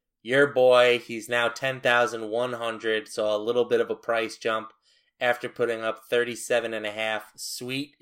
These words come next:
D K fantasy points last week. How does the Will Grier thing affect your views on McCaffrey? Like, does that cool you down at all, or are you still just one hundred percent of jamming him in?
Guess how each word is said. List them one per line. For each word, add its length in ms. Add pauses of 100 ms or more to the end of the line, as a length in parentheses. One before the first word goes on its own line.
D 160
K 220
fantasy 500
points 400
last 320
week. 340 (360)
How 220
does 200
the 120
Will 320
Grier 240
thing 260
affect 600
your 140
views 360
on 180
McCaffrey? 580
Like, 220
does 220
that 420 (460)
cool 280
you 180
down 320
at 100
all, 320 (100)
or 140
are 40
you 200
still 420
just 320
one 300
hundred 260
percent 320
of 140
jamming 320
him 160
in? 180